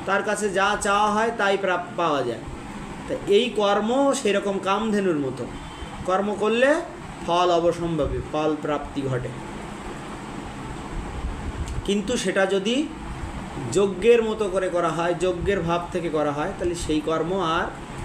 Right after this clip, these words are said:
বন্ধনের কারণ হয় না। সে কর্ম চিত্তশুদ্ধিক্রমে আমাদের অন্তিমে ঈশ্বর লাভের দিকে নিয়ে যায়,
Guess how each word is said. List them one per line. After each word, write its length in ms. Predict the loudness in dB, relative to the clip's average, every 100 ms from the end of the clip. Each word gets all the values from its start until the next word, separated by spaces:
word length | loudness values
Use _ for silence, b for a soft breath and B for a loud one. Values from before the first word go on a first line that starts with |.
| -8 -8 -6 -2
বন্ধনের 580 | 0 0 0 0 0 0
কারণ 280 | 0 0 0
হয় 180 | -2 -4
না। 120 | -4 -6 -2
সে 120 | -2
কর্ম 320 | 0 0 0 -2 -4 -6 -10 -10 -10 -4
চিত্তশুদ্ধিক্রমে 1000 | -2 0 0 0 0 -2 -2 2 2 2 0
আমাদের 420 | 0 0 2 2 0 -8 -10 -10 -10 -10 -10 -10 -10 -10 -10 -10 -10 -10 -10 -8 -4
অন্তিমে 420 | -2 0 2 2 0
ঈশ্বর 280 | 0 0 2
লাভের 400 | 2 2 2 2 0 -10 -12 -12 -12 -10 -4 -2
দিকে 220 | 0 0
নিয়ে 260 | 0 -2 -2
যায়, 200 | -2